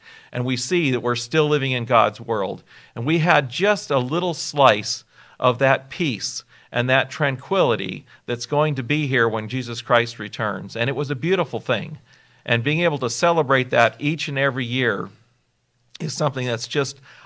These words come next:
a really special part of our calling that we're, you know, I, I know from the time I, since I grew up in the church my whole life,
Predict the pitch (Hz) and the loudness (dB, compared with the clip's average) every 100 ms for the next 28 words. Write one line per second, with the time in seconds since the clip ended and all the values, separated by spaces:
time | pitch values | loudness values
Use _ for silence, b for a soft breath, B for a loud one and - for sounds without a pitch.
0 | - 131 131 170 170 - 156 151 - 117 | 0 2 4 2 0 0 4 4 2 -2
1 | 135 127 113 117 113 117 107 104 101 107 | 2 2 2 -2 0 0 0 -2 -6 -6
2 | 110 117 110 - - - 120 120 107 113 | -2 2 2 0 -12 -16 -10 -4 2 2
3 | - 135 139 156 147 120 B B B _ | 4 2 4 4 4 0 B B B _
4 | _ _ 131 123 - 160 156 147 143 123 | _ _ -8 -8 4 6 8 8 4 2
5 | 135 123 143 139 151 156 123 113 - 127 | -4 2 2 4 4 4 4 -6 -2 -2
6 | 117 110 107 139 120 120 104 - | 0 -2 0 2 6 6 6 -2